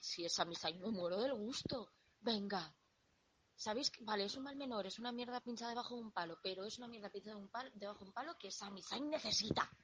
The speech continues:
A ver, el único que me puede echar un poco atrás es el chinito, pero yo creo que ese va a ir antes a N X T, me tiene más pinta. Por tanto, tampoco necesitaría una victoria concreta. Y Sami Zayn sí la necesita, coño. Ahora, con ellos dos fuera,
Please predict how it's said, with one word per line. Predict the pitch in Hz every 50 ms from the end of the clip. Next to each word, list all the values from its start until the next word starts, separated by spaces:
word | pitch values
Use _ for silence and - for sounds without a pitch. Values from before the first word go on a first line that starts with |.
| - _ _ _ _ - - - - - _ _ _ _
A | - 185
ver, | 180
el | 175 180 190
único | 214 240 247 240 226 - 185 175
que | - 180
me | 175 175
puede | - - 185 202 214
echar | 202 - 196 196
un | 196 190
poco | 190 185 - 185
atrás | 180 190 196 - -
es | - - 233
el | 233 214 202 180
chinito, | - - - 170 175 - 175 175 -
pero | 208 208 196 185 180 170 - - - - - - - - -
yo | - 180 196 190
creo | - 202 208 208
que | - 214 214
ese | 208 - - 214
va | 208
a | 202
ir | 202 208 208
antes | 208 214 - 202 - 196
a | 180
N | 180 180
X | 175 - 185 - -
T, | 269 254
me | 214 175
tiene | - 170 165 165
más | 170 170 170 -
pinta. | - 226 240 233 208 - 175 175 - - - - - - -
Por | - 190 180
tanto, | 202 190 190 202
tampoco | 202 196 190 185 196 185 185 202
necesitaría | 196 185 - 185 180 180 185 180
una | 180 185 185 180
victoria | 175 170 - - - 185 185 180 180 180
concreta. | 175 175 170 180 185 185 185 185
Y | 175
Sami | 175 220 220 196
Zayn | - 226 226 226
sí | - - - 240 233
la | 214 247 247
necesita, | 233 233 220 - 190 - - - 208 202 - 185 170
coño. | - - 98 202 202 208 - 87 - - - - - - - - - -
Ahora, | 180 180 202 202 185 185
con | - 180 180 190
ellos | 202 196 240 240 220
dos | 240 226 -
fuera, | - - 208 202 226 240